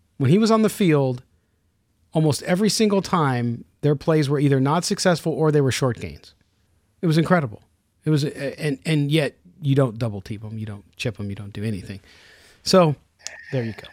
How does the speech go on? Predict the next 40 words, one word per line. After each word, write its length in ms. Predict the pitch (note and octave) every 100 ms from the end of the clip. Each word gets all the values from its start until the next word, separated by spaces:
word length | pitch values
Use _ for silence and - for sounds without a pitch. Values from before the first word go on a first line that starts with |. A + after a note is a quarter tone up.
| - _
Well, 220 | F3+ F3+ D#3+
but 240 | C#3 F3+
you 60 | B3
know 100 | C4+
what? 160 | C4
Now, 160 | B3 B3+
Mo, 140 | B3
we're 100 | A#3+
moving 220 | A3 G#3+
forward. 320 | F#3 D#3 G2+ -
We're 60 | C#3+
talking 220 | F3+ F3
about 200 | D#3+ D3+
the 80 | D3
Packers, 440 | C3+ C3 - B2+ -
and 440 | C3 B2+ B2 A#2+ C3+
I 100 | D3+
agree 220 | C#3 C#3+
with 160 | C#3
you 180 | C3+ C3+
on 160 | A#2+ B2
the 80 | A#2+
keys 220 | C#3 A#2
of 40 |
the 60 | A#2
game 220 | B2 A#2+
there. 100 | A#2+
Defense, 420 | A2 C3+ C#3+ B2
you 60 | B2+
wanna 140 | B2+
see 140 | A2 C3+
them 140 | B2
build 360 | A2 D3+ D#3+ D3
momentum. 640 | C3+ C3+ G3+ G3 G3 F#3 E3+ - _ -
They 140 | F3
really 380 | E3 D#3 F3 D3
need 200 | C3+ D3
to 80 | A#2+
build 260 | G2+ C3
momentum. 580 | A#2+ A2+ A2+ G#2+ A#2+ A2+